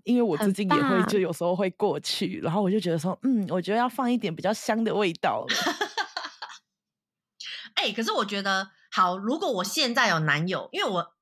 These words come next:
Speaker 3: 从以前到，以前到现在，我觉得我个人的话，我其实很喜欢送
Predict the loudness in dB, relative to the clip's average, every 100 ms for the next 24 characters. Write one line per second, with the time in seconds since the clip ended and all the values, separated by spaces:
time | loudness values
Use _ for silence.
0 | _ -4 -2 0 2 2 2 0 2 4
1 | 2 -4 -14 -20 -20 -20 -4 -2 0 0
2 | 0 0 -2 0 0 0 -4 _ -8 -4
3 | -2 -2 -4 -6 -4 -2 -2 -4 -8 -2
4 | -2 0 -2 -4 0 2 2 2 -2 -2
5 | -2 -4 -4 0 -2 -2 -2 0 -2 -2
6 | -2 -2